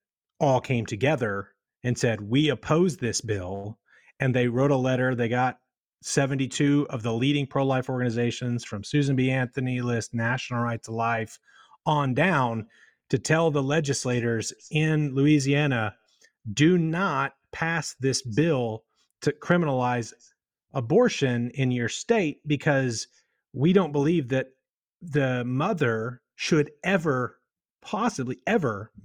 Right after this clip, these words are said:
be brought up on charges. Like, you shouldn't be able to pass a law saying abortion is murder, it should be treated like a murder, if it doesn't include blanket immunity for mothers." Now,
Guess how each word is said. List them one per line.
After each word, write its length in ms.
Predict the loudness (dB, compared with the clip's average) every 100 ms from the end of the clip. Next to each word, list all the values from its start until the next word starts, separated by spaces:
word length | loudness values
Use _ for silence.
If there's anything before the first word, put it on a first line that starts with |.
| 2
be 120 | 2
brought 280 | 4 2 2
up 280 | -2 -6 -12
on 380 | -4 -2 -2 -6 _ -4
charges. 640 | 0 2 0 -8 -12 -16 _ _ _ _ -8 -2
Like, 160 | 0 0
you 60 |
shouldn't 260 | 2 2 2
be 60 |
able 120 | 0 -2
to 60 |
pass 360 | -2 -4 -4 -2
a 20 |
law 240 | -2 -2
saying 480 | -2 -2 -2 -2 -6 -12 _ _ _ -4
abortion 340 | 2 2 2
is 120 | -2 0
murder, 180 | 0
it 60 | 0
should 100 | -4
be 80 | -2
treated 240 | 2 2
like 160 | 2 0
a 20 |
murder, 320 | -2 -2 -4 -6 _ _ _ _
if 480 | 4 4 4 -2 -18 _
it 160 | -2 -2
doesn't 380 | 0 0 0 -4
include 880 | -2 -2 -2 -2 2 4 6 4 0 -6 _
blanket 840 | -8 -2 0 2 0 2 0 0 _ _ _ _ _ _ -4
immunity 760 | 0 2 4 2 0 -2 -6 -10 _ _ _ _ _ _ _ _ -2
for 120 | 2
mothers." 440 | 2 0 -2 -6 0
Now, 320 | 2 2